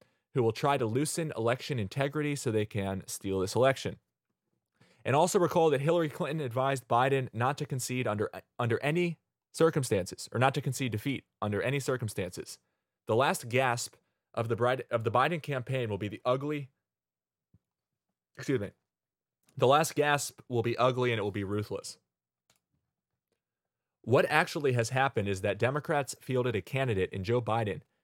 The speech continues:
who excites virtually no one, and his potential voters are not motivated to go to the polls in person. Democrats also made the mistake of spending months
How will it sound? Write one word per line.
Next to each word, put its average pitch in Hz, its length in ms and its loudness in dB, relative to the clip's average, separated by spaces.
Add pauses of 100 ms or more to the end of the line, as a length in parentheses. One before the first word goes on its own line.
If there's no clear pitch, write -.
(380)
who 139 200 -2
excites 175 520 0
virtually 151 440 0
no 131 200 2
one, 101 300 -4 (460)
and 120 120 0
his 123 80 0
potential 160 420 0
voters 143 480 2 (140)
are 113 120 4
not 123 320 2
motivated 127 540 0
to 120 80 -4
go 113 220 2
to 113 100 -14
the 110 80 -8
polls 104 300 -2
in 117 100 -4
person. 170 360 -2 (640)
Democrats 165 480 2
also 135 320 2
made 127 180 2
the 120 60 -4
mistake 117 360 0
of 104 80 -10
spending 117 440 -2
months 120 340 -2